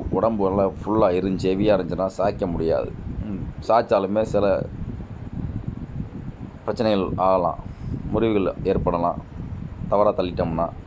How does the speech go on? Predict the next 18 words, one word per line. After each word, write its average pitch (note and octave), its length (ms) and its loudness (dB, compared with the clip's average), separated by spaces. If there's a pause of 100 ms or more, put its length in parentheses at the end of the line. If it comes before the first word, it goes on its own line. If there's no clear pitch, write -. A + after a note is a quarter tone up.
(1160)
அது G#2+ 80 0
மாதிரி A2+ 420 4 (160)
மாடு A#2 420 2
சாய்க்க G#2+ 280 4
போற F#2 500 2 (320)
அன்னைக்கு F#2 600 0 (280)
ரெண்டு F2+ 180 -2
நாளைக்கு F#2 280 0
முன்னாடி F#2 300 2
அந்த F2 140 0
இரை-, F#2+ 320 4
அந்த F2 280 0
இடத்த, G2 380 2
எந்த A2+ 200 2
ம-, G#2+ 140 -2
இடத்துல F#2+ 280 -2 (640)
மாட்டை G2 320 0
சாய்க்கிறோமோ F#2+ 680 2